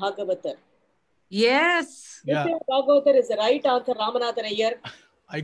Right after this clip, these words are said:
Speaker 3: got it from the t-, turban. Amazing.
Speaker 1: I know, absolutely. And the kumkumam and turban says it all. <laughs> But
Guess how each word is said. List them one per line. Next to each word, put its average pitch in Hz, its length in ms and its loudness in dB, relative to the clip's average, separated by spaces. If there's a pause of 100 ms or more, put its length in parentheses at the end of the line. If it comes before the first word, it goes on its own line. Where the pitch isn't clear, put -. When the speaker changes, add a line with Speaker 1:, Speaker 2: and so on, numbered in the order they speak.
Speaker 3:
got 196 240 2
it 220 100 -4
from 196 140 2
the 170 120 0
t-, 160 80 -10 (160)
turban. 156 360 -4 (340)
Amazing. 170 500 -4 (1200)
Speaker 1:
I - 20 -8 (160)
know, 214 160 -4 (220)
absolutely. 233 500 -2
And 196 80 -4
the 190 60 -6 (140)
kumkumam 330 520 -4
and 240 160 -6
turban 233 320 0 (100)
says 220 280 -8
it - 140 -8
all. 185 160 0 (120)
<laughs> - 20 -8 (1900)
But 254 100 2